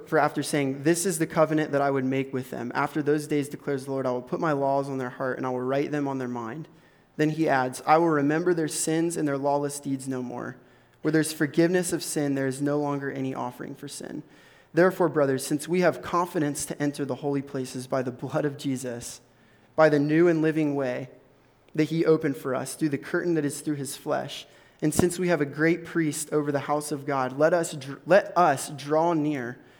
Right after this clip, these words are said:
with a true heart and full assurance of faith, with our hearts sprinkled clean from an evil conscience, and let our bodies washed with pure water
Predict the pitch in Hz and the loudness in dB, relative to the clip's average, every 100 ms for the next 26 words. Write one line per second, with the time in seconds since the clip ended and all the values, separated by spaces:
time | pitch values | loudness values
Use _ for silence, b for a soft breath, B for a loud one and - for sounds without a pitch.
0 | B B 156 156 143 - 180 170 160 135 | B B -6 -4 -4 -2 -2 2 2 2
1 | - - 165 160 - 147 135 143 - 143 | -2 -4 -2 -2 -2 -4 -4 -6 -6 -4
2 | 135 143 143 131 156 160 - - 160 156 | -4 -6 -6 -4 -4 -4 -6 -4 -2 -2
3 | 139 - 143 131 143 135 147 143 139 - | -6 -6 -6 -6 -6 -6 -4 -4 -4 -6
4 | 123 - 120 - - B B B B 147 | -8 -8 -12 -12 -16 B B B B 2
5 | 165 147 143 147 160 165 165 - 143 151 | 6 6 6 4 6 2 0 -2 2 2
6 | 170 - 151 - - b b b - 170 | 2 -4 -6 -8 -20 b b b 0 2
7 | 156 139 127 131 | 2 0 0 -4